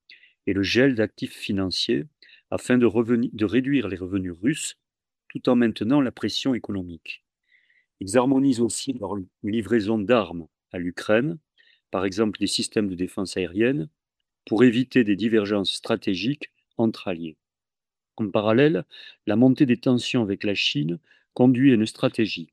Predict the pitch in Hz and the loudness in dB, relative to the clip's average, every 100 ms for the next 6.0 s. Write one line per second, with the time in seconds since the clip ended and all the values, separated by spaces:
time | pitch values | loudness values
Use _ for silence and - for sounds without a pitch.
0 | _ _ _ _ - 101 110 - 113 113 | _ _ _ _ -8 -6 -2 2 2 2
1 | 110 101 98 147 147 143 120 113 - 107 | 0 -2 0 2 2 2 0 0 -2 -4
2 | - 104 - 117 98 87 - 92 90 - | -2 -4 -2 -4 -4 -4 -4 -4 -4 -6
3 | 87 85 - 117 95 87 87 - 135 170 | -8 -8 0 2 2 -2 -8 -4 -2 -4
4 | - _ _ - - _ 110 110 101 120 | -6 _ _ -20 -20 _ -2 0 4 4
5 | 113 123 113 104 92 98 - 123 151 | 6 6 4 0 0 -4 -4 -2 -2